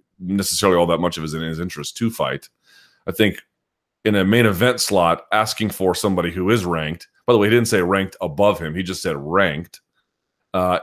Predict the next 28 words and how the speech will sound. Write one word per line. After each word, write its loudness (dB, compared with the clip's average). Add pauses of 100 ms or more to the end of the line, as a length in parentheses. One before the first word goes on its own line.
not 0
necessarily 2
all 0
that -2
unfair 0
a 0
request. -4 (680)
And, -2 (140)
uh, 0
more 0
to -8
the -8
point, 0
if -12
you -10
follow 4
the 2
reporting -2
of -6
Ariel -4
Helwani, 0
who -4
I'm -14
sure -4
we -2
all 0
do, 4 (1800)
he, 0